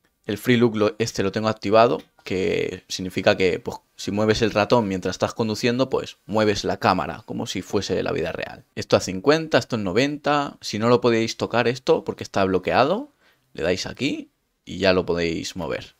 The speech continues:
Lo quitamos. Y esto, lo quitáis y estos dos lo ponéis.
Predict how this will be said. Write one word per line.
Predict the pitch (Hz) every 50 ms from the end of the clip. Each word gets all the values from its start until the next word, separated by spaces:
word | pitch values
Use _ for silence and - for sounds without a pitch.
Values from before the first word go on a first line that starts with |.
| _ _ _
Lo | - - 85
quitamos. | - 90 - 85 - - - - - - - - _ _ _ _ _ -
Y | - 58 67 76 80 85 95
esto, | 92 - - - - - - _ _ _ _ _
lo | - - 87
quitáis | - - - - 120 135 151 165 165 - - - -
y | 107 101 98
estos | 107 - - - - 90 151
dos | - 131 160 175 - 98
lo | 98 -
ponéis. | - - 92 98 85 117 120 - - -